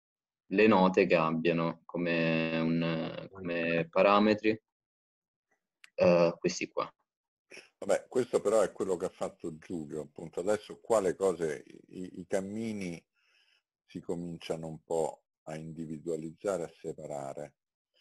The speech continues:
Speaker 2: Però quello che, eh, scusami Giulio, eh,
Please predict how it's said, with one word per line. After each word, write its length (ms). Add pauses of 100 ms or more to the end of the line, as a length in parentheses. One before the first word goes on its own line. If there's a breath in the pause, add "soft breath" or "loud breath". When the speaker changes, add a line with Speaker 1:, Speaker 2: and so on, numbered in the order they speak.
(1200)
Speaker 2:
Però 300
quello 240
che, 320
eh, 540
scusami 540
Giulio, 520 (160)
eh, 760